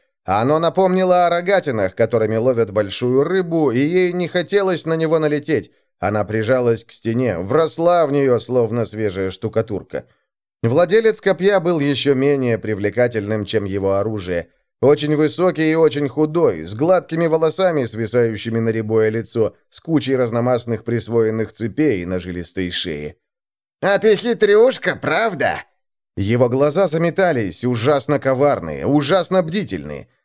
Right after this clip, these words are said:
Из-за сорняков и луж передвигаться неслышно было трудно, поэтому солнышко замерла очень, очень неподвижно.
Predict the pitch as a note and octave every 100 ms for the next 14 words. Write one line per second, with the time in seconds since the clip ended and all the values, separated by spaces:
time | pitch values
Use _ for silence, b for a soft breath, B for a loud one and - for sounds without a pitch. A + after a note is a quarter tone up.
0 | _ G#2 A2 F#2+ B2 C#3 A2 B2 B2+ B2
1 | B2+ C#3+ D#3 - B2+ A2+ B2 C3 - C#3
2 | C3 B2 C3+ D#3+ C#3+ C3+ D3+ D3+ D3+ G#3+
3 | F#3 F2+ C2+ A1+ G#2+ B2+ B2+ B2 B2+ A#2+
4 | D3 D3 D3 B2 - B2+ A2+ B2 B2 A#2
5 | B2 C#3 C#3+ B2 A2 C#3 D3+ B2+ - D#2+
6 | F2 D3+ G3 F#3 - F3 E3+ F3 D#3 E3+
7 | C#3+ A#2 D#2+ D#2 D2